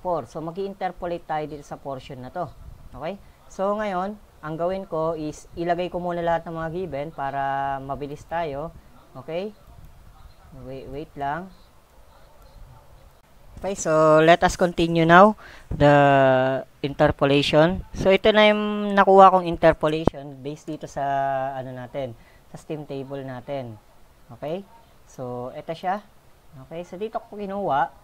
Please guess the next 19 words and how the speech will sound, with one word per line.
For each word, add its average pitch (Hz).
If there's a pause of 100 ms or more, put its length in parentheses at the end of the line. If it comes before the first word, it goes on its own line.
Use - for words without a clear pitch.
(160)
Kinuha 180
ko 180
itong 175 (100)
sa 165
one 160
point 170
four 143
dito 147
sa -
pagitan 135
na 123
to. 143 (480)
Pagitan 139
na 139
itong, 135 (560)
ito, 131 (240)
two 147
thirty-five 143
sa 135